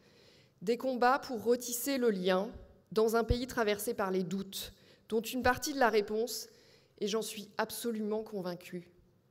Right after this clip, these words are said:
passe par le fait de cultiver ce que nous sommes. Le courage, la force des convictions,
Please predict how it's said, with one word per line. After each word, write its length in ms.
passe 300
par 160
le 80
fait 220
de 100
cultiver 520
ce 140
que 120
nous 180
sommes. 580
Le 120
courage, 600
la 120
force 260
des 100
convictions, 580